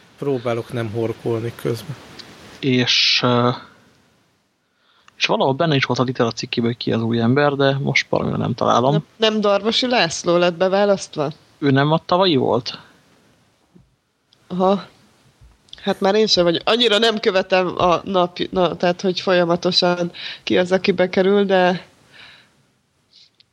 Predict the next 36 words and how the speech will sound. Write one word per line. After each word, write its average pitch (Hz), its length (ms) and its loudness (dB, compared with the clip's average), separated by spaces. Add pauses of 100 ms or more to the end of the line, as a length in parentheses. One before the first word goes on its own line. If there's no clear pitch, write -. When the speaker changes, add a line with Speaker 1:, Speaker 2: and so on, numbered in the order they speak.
(1400)
Speaker 2:
Az 151 120 0
új 160 160 2
tag 131 220 2
Váradi 147 320 2
Szabolcs 123 400 0
lesz, 120 240 -2
ez 123 140 -2
az 117 180 -4
tavaly 156 220 2
Speaker 3:
Ja, 208 80 4
Speaker 2:
volt 190 120 2
Speaker 3:
igen. 175 200 -4
Speaker 2:
Darvasi. 127 480 0 (1080)
Ö, 139 320 2 (680)
és - 220 0
egyébként, 160 460 0
ö, 156 260 2 (240)
azért 180 340 0
raktam 120 260 -4
én 120 100 0
ezt 120 160 -2
be, 131 220 0
mert 123 220 0
Keresztúri 123 420 -4
Tibornak 120 640 -2
a, 117 120 0 (960)
a - 60 -2
neves 123 260 2
filosznak 117 480 0
van 123 100 2
egy 123 60 2
nagyon 117 200 2
elégedett 117 720 -4
cikke - 300 -2
a - 20 2
Literában. 123 680 0